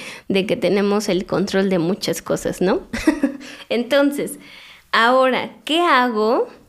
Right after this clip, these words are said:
si claramente esto que quiero hacer, que sería el último paso, qué hago si, si claramente esto me incomoda un chingo, me incomoda un buen, no sé qué hacer, me quedo en shock, me paniqueo, ¿qué hago?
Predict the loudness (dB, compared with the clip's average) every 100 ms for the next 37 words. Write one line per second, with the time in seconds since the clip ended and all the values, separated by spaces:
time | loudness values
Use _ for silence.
0 | _ -8 -4 -4 0 2 4 6 6 6
1 | 4 4 6 6 4 4 2 2 -2 -2
2 | 0 0 0 0 0 -4 -2 0 2 2
3 | 0 0 0 0 0 -2 -2 -4 -6 -16
4 | -16 -4 2 4 6 4 0 -4 -8 -4
5 | -4 0 4 4 4 4 2 2 2 2
6 | 4 4 4 4 2 4 4 4 4 4
7 | 4 4 2 4 2 2 0 0 0 2
8 | 4 4 4 4 2 0 0 0 -2 0
9 | 0 0 0 -2 -6 -14 -20 -10 -2 0
10 | 2 0 0 2 4 4 2 0 -4 -16
11 | -18 -18 -16 -14 -14 -8 0 2 2 2
12 | 2 2 2 2 2 2 2 2 2 2
13 | 2 2 2 0